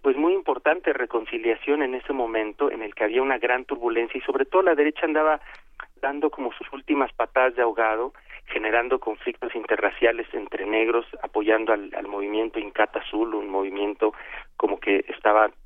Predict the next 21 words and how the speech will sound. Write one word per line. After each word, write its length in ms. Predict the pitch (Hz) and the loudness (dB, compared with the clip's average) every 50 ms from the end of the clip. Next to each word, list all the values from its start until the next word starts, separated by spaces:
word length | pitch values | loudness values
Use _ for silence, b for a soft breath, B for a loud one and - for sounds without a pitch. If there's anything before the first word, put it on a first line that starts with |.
| - - | -12 -2
tratando 500 | - 101 95 - - 104 104 107 104 101 | 0 0 2 4 2 2 2 0 -4 -4
también 460 | - 104 101 98 101 107 107 110 107 | -2 -2 -2 0 -2 0 0 0 0
de, 280 | 107 104 101 92 - - b b b b b b b - - - | 0 0 0 -2 -6 -12 b b b b b b b -20 -6 -4
de 60 | 104 | -4
hacer 220 | 90 - 120 110 | 0 2 4 2
explotar 580 | 117 - - - 104 104 - - 110 110 110 - | 2 0 -2 -6 -6 -6 0 4 4 4 4 2
como 240 | - 113 104 98 - | -4 -8 -6 -8 -8
todo 140 | - 113 110 | -8 -8 -8
este 160 | - - - | -4 -4 -4
proceso, 720 | - - 110 98 - - - 107 107 - 117 110 98 - - | -2 -2 -4 -4 -4 -2 -2 -2 -2 -2 -2 -4 -2 -2 -4
este 200 | - - - - | -6 -4 -4 -8
proceso 380 | - - - - - 110 - 117 | -8 -8 -12 -12 -10 -6 -4 -4
de 60 | 107 | -4
transición. 720 | - 113 107 104 98 - 120 117 - - 147 131 123 139 - B B B B B B B B B B B _ | -2 -4 -4 -4 -4 -6 -10 -8 -2 2 4 4 4 2 -2 B B B B B B B B B B B _
Y 260 | - 156 156 151 147 - | 2 4 6 8 6 6
además 340 | - 135 135 139 156 165 - - | 6 4 4 4 2 0 0 0
a 80 | 185 175 | 2 2
él 160 | 175 180 175 | 2 4 2
le 60 | 170 | 2
habían 260 | 160 151 156 156 165 170 | 2 2 2 0 2 2
matado 680 | 160 151 - _ 160 151 143 139 135 139 143 139 | 0 -2 0 _ 0 0 2 2 0 -2 -2 -4